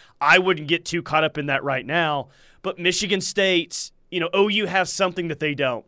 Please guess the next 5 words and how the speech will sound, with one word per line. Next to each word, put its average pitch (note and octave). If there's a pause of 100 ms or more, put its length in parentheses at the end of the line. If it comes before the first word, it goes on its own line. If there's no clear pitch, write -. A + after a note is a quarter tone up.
(120)
They've F3+
got F#3
a D#3
former F3
All-American E3+